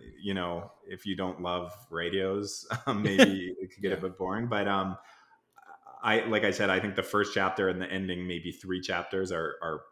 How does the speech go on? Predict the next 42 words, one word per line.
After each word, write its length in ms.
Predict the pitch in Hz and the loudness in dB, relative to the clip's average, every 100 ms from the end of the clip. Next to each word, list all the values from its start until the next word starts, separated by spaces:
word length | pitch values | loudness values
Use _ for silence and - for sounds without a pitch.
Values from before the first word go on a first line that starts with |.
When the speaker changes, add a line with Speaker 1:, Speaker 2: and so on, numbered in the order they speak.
| _ _ _ | _ _ _
Speaker 1:
top 320 | - - - | -8 -4 -2
level, 500 | 92 85 107 107 131 - - _ _ - | -2 -2 0 0 0 -8 -20 _ _ -6
and 340 | 104 101 98 | 2 4 4
Speaker 2:
Completely. 380 | 95 95 92 90 - _ - - _ _ - | 4 2 -2 -6 -12 _ -20 -20 _ _ -12
Speaker 1:
you 140 | 117 104 | -4 2
know, 140 | 98 | 2
it, 120 | 98 95 | 2 0
it's 160 | - | -2
not, 240 | 104 98 - - - _ _ _ _ | 2 2 2 -6 -20 _ _ _ _
it's, 200 | 117 101 - | -8 -6 -2
it's 160 | 110 104 | -4 -4
brief 380 | 98 101 117 127 | -2 4 4 4
enough 420 | 123 131 - - - - | 0 0 -4 -16 -10 -4
at 140 | 110 | 0
least 440 | 131 151 - - 104 | 0 -2 -4 -6 0
that 340 | 95 82 95 | 0 -2 -6
you 100 | 98 | -6
get 280 | 95 98 - | -2 -2 0
through 120 | 95 | -2
that 200 | 87 82 | -2 -4
middle 200 | 85 87 | -4 -4
stuff. 500 | - 104 107 117 - - | -4 -2 -2 -2 -14 -8
Um, 360 | 82 85 82 80 | -6 -6 -8 -6
but 300 | 87 80 - | -4 -6 -4
God, 260 | 92 85 78 | 0 0 0
that, 260 | 90 - | -4 -4
the 220 | 90 85 78 | -6 -6 -6
beginning 320 | 90 92 92 | -4 -4 -4
stuff 260 | 90 90 80 | -4 -6 -6
and 100 | 80 | -8
the 40 | |
end 120 | 80 | -8
stuff, 240 | 80 76 - | -8 -8 -10
you, 140 | 82 78 76 | -12 -14 -14
you, 260 | 82 80 78 - _ - | -14 -14 -16 -20 _ -6
that 160 | 90 92 | -2 0
is, 320 | 85 78 80 | -2 -6 -12
um, 360 | 73 73 71 - _ - _ _ _ - | -10 -12 -14 -20 _ -20 _ _ _ -8
as 180 | 87 87 | -6 -6
good 280 | 98 90 87 | -2 -2 0
of, 300 | 82 76 76 | -4 -6 -6
uh, 360 | 73 69 73 | -6 -6 -10